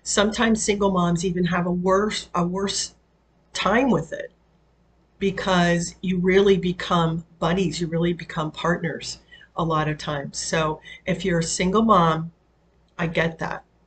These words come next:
It's very, very natural to have grief and sadness and to know that you're gonna have to overcome that and work through it. It takes time. So let's talk about today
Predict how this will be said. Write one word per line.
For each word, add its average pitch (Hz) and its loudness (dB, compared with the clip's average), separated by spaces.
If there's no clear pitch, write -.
It's - -14
very, 175 2
very 165 0
natural 160 -2
to 175 -2
have 156 0
grief 190 0
and 165 -2
sadness 160 2
and 156 -2
to - -4
know 160 2
that 156 2
you're 160 -2
gonna 156 -2
have 151 -4
to - -14
overcome 160 -4
that 139 0
and 165 -4
work 185 0
through 302 2
it. - -4
It 185 -8
takes 220 -4
time. 180 0
So - 0
let's 339 4
talk 285 8
about 165 4
today 165 2